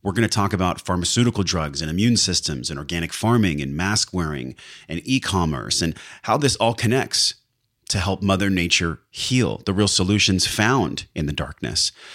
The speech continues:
We'll also explore the real agricultural revolution and the decentralization of every industry from government to hospitals and how you personally can become a soil health advocate quite easily, by the way.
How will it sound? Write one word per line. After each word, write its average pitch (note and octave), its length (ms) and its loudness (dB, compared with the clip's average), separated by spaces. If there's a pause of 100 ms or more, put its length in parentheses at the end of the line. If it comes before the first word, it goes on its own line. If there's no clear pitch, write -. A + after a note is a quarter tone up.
(260)
We'll G#2+ 140 6
also C3+ 240 4
explore A#2+ 340 4
the G#2 80 4
real G#2 260 4
agricultural G#2 640 2
revolution E2 680 2
and G#2+ 120 2
the G2+ 60 2
decentralization A2 1040 4
of E2+ 140 0
every C#3 260 4
industry G#2+ 460 2
from D#2 180 -4
government A#2 480 4
to - 80 -6
hospitals A2 720 0 (420)
and - 120 -4
how A#2+ 140 4
you A2+ 220 2
personally G2+ 680 0 (200)
can - 120 -4
become F2+ 260 0
a E2 40 0
soil A2 340 4
health F#2+ 280 0 (160)
advocate F#2+ 580 -2 (120)
quite B2 240 -4
easily, F#2 320 -2
by C#2 160 -6
the C#2 100 -4
way. C#2+ 240 -6